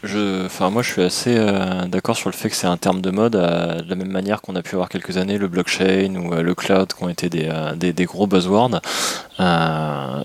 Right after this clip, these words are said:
je, je pense qu'aujourd'hui, Zero Trust a un peu le vent en poupe pour, euh, donc, comme on l'a expliqué avant, pour des raisons historiques qui font qu'aujourd'hui, euh, les, euh, les, les besoins sont suffisamment décentralisés et délocalisés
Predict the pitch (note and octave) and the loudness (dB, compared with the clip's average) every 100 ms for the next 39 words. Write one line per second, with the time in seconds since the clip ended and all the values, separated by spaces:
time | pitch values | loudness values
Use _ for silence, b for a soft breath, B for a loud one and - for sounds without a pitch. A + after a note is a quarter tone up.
0 | - F#2 F2 F2 G#2 - G2 F#2 F2+ G#2+ | -4 -4 -6 -2 -2 0 -2 -2 0 2
1 | G2 F2+ - G2+ - E2 - F#2+ F2+ F3+ | 2 2 0 0 2 0 0 -2 0 0
2 | F2 - C#3 - - F#2+ F2 F2+ F2 F2+ | -2 0 -2 -2 -6 -2 0 2 0 -4
3 | - F#2+ - F#2+ F#2+ F#2 - G2 - F#2+ | -6 -4 0 2 2 2 -2 -2 2 2
4 | F#2 G#2 G2 E2+ F2+ F2+ F2+ F#2+ F#2 - | 4 0 -2 -2 -2 2 2 0 -2 2
5 | G#2 - - - G2 - F#2 E2 G2 G#2 | 2 2 -6 -6 -4 -4 -2 -4 0 2
6 | F#2 E2 B B B B B B - A2+ | 4 2 B B B B B B -6 2
7 | G2+ F#2+ F2+ E2+ D#2+ D#2 C#2 C#2 - F2 | 6 6 6 4 2 0 -2 -4 -4 0
8 | G#2 G2 G2+ F2+ G2 G2 A2 - - G2 | 0 2 2 2 0 0 0 0 -2 -2
9 | F#2 E2+ - - A2+ G#2+ G#2+ G#2+ G2+ - | -2 -2 -4 -4 2 4 4 2 0 0
10 | F#2 G3+ F#3+ G3 G#3+ G#3+ F#3+ G3 G3 - | -2 -2 0 2 4 4 4 4 4 2
11 | G3+ G3 G#3+ | 2 2 2